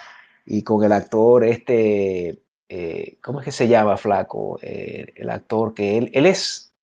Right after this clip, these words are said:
español, pero también alemán. Ahora no recuerdo el nombre, pero sé que la película es sobre Niki Lauda, ¿verdad? Eh, la competición que había entre la, la, la, la rivalidad que había en la que estaba involucrado Niki Lauda.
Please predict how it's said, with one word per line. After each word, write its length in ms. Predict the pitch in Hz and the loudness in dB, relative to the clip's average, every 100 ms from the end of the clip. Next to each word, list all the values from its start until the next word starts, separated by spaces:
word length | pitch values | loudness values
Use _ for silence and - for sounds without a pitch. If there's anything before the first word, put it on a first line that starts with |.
| - | -6
español, 720 | 120 - 110 98 147 170 90 | -6 -2 0 2 2 0 0
pero 140 | 104 | -4
también 320 | 98 95 104 | -4 -2 0
alemán. 520 | 131 101 98 120 - - _ _ _ _ _ | 0 0 -2 -6 -10 -14 _ _ _ _ _
Ahora 200 | - 127 | 0 2
no 100 | 135 | 2
recuerdo 360 | 131 135 131 127 | 2 2 4 6
el 80 | 135 | 4
nombre, 220 | 107 120 | 2 2
pero 160 | 123 120 | 2 2
sé 140 | 123 | 2
que 80 | 143 | 4
la 160 | 131 | 4
película 720 | - 113 117 - 123 110 101 - _ _ _ _ | 4 2 2 0 0 2 0 -4 _ _ _ _
es 140 | 120 | -4
sobre 240 | 110 131 120 | 2 4 4
Niki 320 | 117 123 139 | 4 2 2
Lauda, 500 | 117 117 123 101 92 | 4 6 4 2 0
¿verdad? 280 | 60 64 - _ _ - - - 98 | -4 -8 -10 _ _ -20 -20 -12 -8
Eh, 120 | 98 | -2
la 140 | 101 | 0
competición 540 | 101 107 104 104 127 123 | 0 0 0 2 2 2
que 100 | 123 | 2
había 260 | 107 120 | 4 4
entre 220 | 110 - 98 | 2 0 -2
la, 180 | 95 | -2
la, 300 | - 101 - - | 0 -2 -2 -8
la, 220 | 104 101 - | -10 -8 -8
la 80 | |
rivalidad 400 | - 110 104 113 | -4 0 2 2
que 80 | 120 | 2
había 200 | 117 127 | 2 4
en 40 | 120 | 2
la 80 | 104 | 0
que 80 | 110 | -2
estaba 200 | 110 117 | 0 2
involucrado 500 | 117 113 110 113 107 | 2 0 0 0 0
Niki 280 | 104 110 | -2 -4
Lauda. 360 | 120 95 101 104 | -4 -2 -2 -6